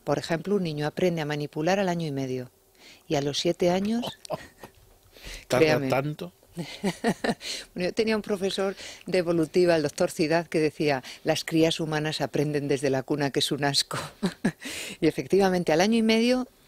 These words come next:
Speaker 1: ya saben manipular, es decir, ya saben cómo, eh, eh, gestionar sus pequeñísimos recursos para que los padres respondan y el entorno responda. Es decir, un niño como se le acostumbre a mecer para dormir, ya está la manipulación.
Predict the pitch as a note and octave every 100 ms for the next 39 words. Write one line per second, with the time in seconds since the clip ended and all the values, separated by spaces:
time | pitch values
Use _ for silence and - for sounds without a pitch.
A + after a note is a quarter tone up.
0 | D3+ G#3 G#3 - A#3+ B3+ D3+ C#3 C3 -
1 | C3+ B2 A#2 - - D3+ D#3 C#3 E3+ E3+
2 | F#3+ G3+ G3+ - - - - _ _ A3+
3 | A#3 A#3 - - - - E3 D#3 D#3+ D3
4 | C#3+ C#3+ - - G3 F3+ - F3+ F#3 C4
5 | B3+ G3 - - - E3 - E3 A#3+ C4+
6 | B3 B3 A3+ - A3+ - A#3+ - G3 F3+
7 | F#3+ E3 D#3+ - G3+ A3+ F#3 D#3 - C#3
8 | A#2+ A#2+ C#3 C#3+ C3 F3 F#3 E3 - C#3
9 | B2+ A#2 A#2+ - - - - E3 F#3 G3
10 | G#3+ G#3+ G#3+ G3 F#3+ F3+ F3 F3 - G#3
11 | F3+ D3 C3 - - - D#3 D#3 D3 A3
12 | F#3 - C#3 D3 G3 G3+ G3+ A3 - _
13 | _ - D#3+ - F#3+ D#3+ D#3 D3+ C#3+ -
14 | D#3